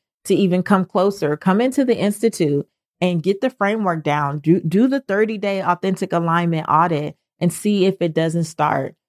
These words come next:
to truly shift something in you. I know that we're all in some transition of some kind at any given moment.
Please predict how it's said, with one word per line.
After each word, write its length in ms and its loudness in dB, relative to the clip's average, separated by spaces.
to 80 -2
truly 420 0
shift 400 -2
something 480 -2
in 200 0
you. 280 -4
I 80 2
know 180 2
that 160 0
we're 140 -2
all 320 0
in 140 -4
some 260 0
transition 800 0
of 120 -2
some 280 0
kind 380 0
at 180 0
any 240 2
given 320 2
moment. 440 -2